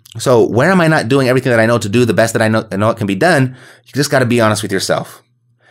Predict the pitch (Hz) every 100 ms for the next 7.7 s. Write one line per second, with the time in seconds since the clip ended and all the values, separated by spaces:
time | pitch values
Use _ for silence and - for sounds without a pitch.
0 | _ 101 101 98 104 - - 92 85 -
1 | 117 131 135 - - 107 - 95 92 92
2 | 95 87 85 85 - _ - 80 73 57
3 | - _ _ _ _ _ _ _ _ -
4 | 156 - - 123 - 123 123 123 107 117
5 | 98 73 82 71 - 80 78 98 135 151
6 | 117 - 131 127 90 87 - 110 113 85
7 | 104 87 76 73 110 120